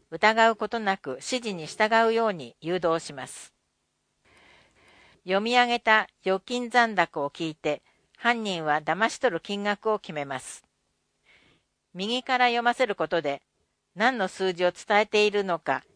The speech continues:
意識を曖昧にさせます。お振り込みは自分から相手方にお金を振り込む操作です。押した数字はお客様番号ではなく、振り込み金額で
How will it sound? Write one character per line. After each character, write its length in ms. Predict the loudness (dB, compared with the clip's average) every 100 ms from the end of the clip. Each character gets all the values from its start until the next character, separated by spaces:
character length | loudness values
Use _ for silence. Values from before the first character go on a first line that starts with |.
| _ _ _ _
意 100 | -8
識 300 | -8 -4 -2
を 160 | -2 -2
曖 200 | -2 -2
昧 200 | 0 -2
に 140 | -4 -4
さ 140 | -4
せ 100 | -4
ま 160 | -8 -8
す。 240 | -12 -16 -16 -16 _ _ _ _ _ _ _ _ _ _ _ _ -20 _ _ _ -6
お 120 | -4
振 200 | 0 2
り 100 | 2
込 180 | 2 0
み 260 | 0 -8 -10
は 220 | -4 -2 -4 _ _
自 160 | -2 0
分 240 | 0 0
か 100 | 0
ら 160 | 0 0
相 200 | -2 -2
手 100 | -2
方 300 | -2 0 -2
に 240 | -2 -6 -10 _
お 100 | -6
金 320 | -2 0 0
を 60 | 0
振 140 | 0
り 100 | -4
込 140 | -2 -2
む 120 | -2
操 220 | 0 0
作 160 | 0 -4
で 100 | -8
す。 240 | -12 -20 _ _ _ _ _ -20 -20 _ -8
押 140 | -8
し 60 | -2
た 160 | -2
数 200 | 0 -2
字 140 | 0 2
は 220 | 2 0
お 80 | -2
客 220 | -2 -2
様 240 | -2 0 2
番 240 | 0 0
号 180 | -2 0
で 160 | 2
は 140 | 2 2
な 120 | -2
く、 280 | -6 -12 -12 _ _ _ -8
振 100 | -6
り 100 | -2
込 140 | -2
み 160 | -4 -6
金 200 | -6 -2
額 240 | -2 -2
で 200 | -4